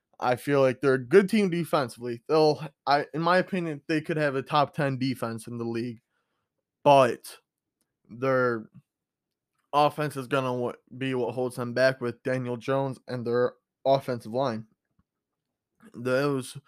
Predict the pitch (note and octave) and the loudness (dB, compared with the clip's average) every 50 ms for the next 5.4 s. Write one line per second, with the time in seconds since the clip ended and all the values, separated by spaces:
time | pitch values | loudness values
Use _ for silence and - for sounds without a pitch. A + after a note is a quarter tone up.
0 | _ _ _ _ _ _ _ _ _ _ _ _ _ _ _ _ _ _ _ - | _ _ _ _ _ _ _ _ _ _ _ _ _ _ _ _ _ _ _ -6
1 | A#2+ B2+ F2+ G#2+ C#3+ D#3+ - F#3+ F#3 E3+ F3+ D#3 E3 D#3+ E3 E3 D3 C#3+ D3+ - | -2 0 4 4 4 4 4 0 -4 -4 -2 -2 0 0 0 0 -2 -6 -8 -2
2 | - D3 C#3+ C#3 D3+ D3+ D3 C#3+ - - C3 C3+ B2+ B2 B2 A#2+ A2+ _ - - | -2 -2 0 2 2 2 2 0 0 -2 0 0 0 0 -2 -4 -6 _ -12 -6
3 | D#3+ D3 C#3 C3+ B2 - - - - C3+ C3 - - - C3 B2 A#2 A2 - - | -4 -4 -2 -2 -4 -6 -8 -4 -4 -4 -4 -4 -4 0 0 0 0 0 -6 -8
4 | A2+ A2 G#2+ G#2+ - - A#2+ A#2+ A#2+ A#2 A#2 A2 A2 A2+ A#2 A2+ - - - B2 | -8 -8 -8 -8 -8 -6 -6 -4 -4 -4 -4 -6 -6 -6 -6 -8 -8 -10 -8 -6
5 | A#2+ A#2 A2 F#3 G#3 G3+ F#3 | -6 -6 -4 -4 -6 -6 -6